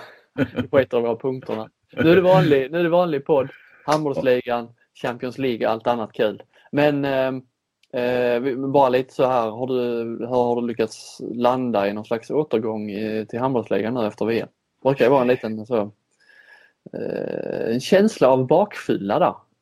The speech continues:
eh, när man ska, jag kan bara, jag slog på Önnered Malmö där, det var den första matchen jag, eh, skulle se här efter V M-uppehållet.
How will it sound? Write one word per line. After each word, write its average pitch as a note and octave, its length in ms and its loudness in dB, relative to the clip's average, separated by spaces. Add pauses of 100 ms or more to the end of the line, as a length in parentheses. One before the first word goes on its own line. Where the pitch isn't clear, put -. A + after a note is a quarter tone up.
(120)
eh, A#2+ 160 -8
när A#2+ 100 -8
man A#2 120 -6
ska, A2+ 380 -2 (920)
jag B2+ 140 0
kan C#3 140 0
bara, D3 180 6
jag C3+ 100 4
slog D3 220 4
på D3+ 260 6
Önnered B2 480 2
Malmö C3 420 -2
där, C#3 140 2
det A#2 60 -2
var B2 80 -4
den A#2+ 80 -10
första A#2+ 260 -2
matchen A#2 300 -4
jag, A2 540 0
eh, A2 60 -6
skulle A2+ 220 -4
se G#2 240 2
här G2 140 -4
efter A2 280 -4
V A#2+ 100 2
M-uppehållet. G#2+ 600 -4